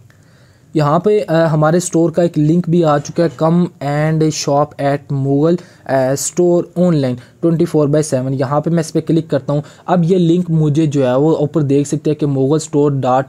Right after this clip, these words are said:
मिनी दुकान डॉट कॉम। आप Google पर भी इस लिंक को सर्च करेंगे तो आपका जो है वो स्टोर आ जाएगा। अब जितना ज़्यादा ग्रुप्स में आप शेयर करोगे, जितना ज़्यादा Facebook में शेयर करोगे, इतने ज़्यादा आपको जो है वो ऑर्डर्स रिसीव होंगे।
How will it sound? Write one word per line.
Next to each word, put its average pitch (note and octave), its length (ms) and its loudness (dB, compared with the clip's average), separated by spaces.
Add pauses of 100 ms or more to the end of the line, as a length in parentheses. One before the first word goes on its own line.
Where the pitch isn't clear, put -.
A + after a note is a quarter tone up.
मिनी C#3+ 300 0
दुकान C#3+ 420 -2
डॉट B2 300 0
कॉम। E3 260 0 (320)
आप D3 280 0 (140)
Google C#3+ 320 0
पर D#3 180 0
भी D#3+ 320 -2
इस E3+ 240 -4
लिंक D3 400 0
को D#3+ 120 -2
सर्च C#3+ 280 -4
करेंगे E3 420 0 (260)
तो D#3 140 -6
आपका C#3+ 400 0
जो B2 140 -2
है A#2 80 0
वो C3 160 0
स्टोर C3 460 -2
आ C3+ 140 0
जाएगा। A#2 380 -4 (200)
अब E3 120 2
जितना G3 380 0
ज़्यादा D3+ 360 0
ग्रुप्स D#3+ 360 0
में E3+ 100 0
आप D3 160 -2
शेयर D#3 300 -4
करोगे, D#3 260 0
जितना C#3+ 400 -4
ज़्यादा C3 360 -2
Facebook D3 500 -4
में D#3 100 0
शेयर D3 320 -2
करोगे, C#3 440 0 (300)
इतने F3+ 360 0
ज़्यादा C#3 320 2
आपको C3+ 440 -2
जो B2 120 -2
है B2 60 -2
वो C3 240 -4
ऑर्डर्स C3 320 -6
रिसीव D3 320 -2
होंगे। D3 320 0